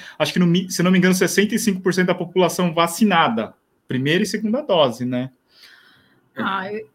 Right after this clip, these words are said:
Speaker 2: é assim, é o, é, é como o Gui falou, né? As, as coisas têm que, aos poucos, irem voltando. O ideal, na minha opinião, eu não sou nenhuma especialista nesse assunto, mas eu acho que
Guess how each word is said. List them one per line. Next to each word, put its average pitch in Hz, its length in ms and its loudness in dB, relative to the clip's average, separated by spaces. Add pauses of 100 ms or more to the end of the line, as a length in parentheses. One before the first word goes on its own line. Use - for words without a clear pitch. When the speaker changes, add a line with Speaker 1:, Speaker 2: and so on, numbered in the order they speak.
(220)
Speaker 2:
é 240 100 -2
assim, 240 380 2
é 214 100 4
o, 247 560 2 (200)
é, 226 380 -8
é - 20 -6
como 240 640 0
o 233 100 0
Gui 226 140 2
falou, 226 340 2
né? 196 200 -2
As, - 540 -8 (380)
as - 200 -12
coisas 226 400 -2
têm 254 180 2
que, - 120 -8
aos 262 200 -2
poucos, 247 500 2
irem 254 420 0
voltando. 208 840 0 (420)
O 202 80 -2
ideal, 226 540 6
na 233 140 4
minha 240 320 4
opinião, 220 340 0
eu 202 60 -6
não 226 120 -2
sou 220 300 -6
nenhuma 220 560 0
especialista 226 640 -2
nesse 220 240 -2
assunto, 220 420 -6 (360)
mas 202 180 -4
eu 202 140 0
acho 196 320 -2
que 262 600 -2